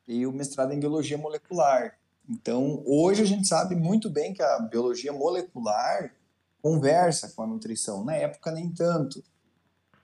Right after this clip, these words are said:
Mas, enfim, você fica imerso na tua vida de consultório e, de repente, chega uma hora que você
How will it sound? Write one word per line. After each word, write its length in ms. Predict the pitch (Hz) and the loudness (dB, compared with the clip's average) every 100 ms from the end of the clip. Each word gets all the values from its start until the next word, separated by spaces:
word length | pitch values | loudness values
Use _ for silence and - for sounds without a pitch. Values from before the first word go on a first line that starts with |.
| _ - | _ -2
Mas, 540 | 110 113 110 - - | 0 2 2 -2 -2
enfim, 300 | 120 - 139 | -4 2 2
você 180 | 117 127 | 2 0
fica 240 | - 127 | -2 -2
imerso 580 | 160 156 156 170 180 131 | 0 4 4 4 2 -2
na 80 | 120 | -4
tua 180 | 123 120 | -8 -8
vida 180 | 123 131 | -8 -8
de 120 | 123 | -8
consultório 800 | - 127 - 160 - 160 202 208 | -4 -4 -4 -4 2 4 4 2
e, 100 | 196 | -2
de 140 | 165 | -2
repente, 520 | 170 185 - 180 185 185 | 0 0 0 -2 -4 -6
chega 280 | - 160 | -6 -6
uma 100 | 165 143 | 0 4
hora 320 | 143 156 156 | 6 4 0
que 160 | - | -8
você 680 | 147 147 - 160 165 180 185 | -8 -4 -2 0 0 -2 -4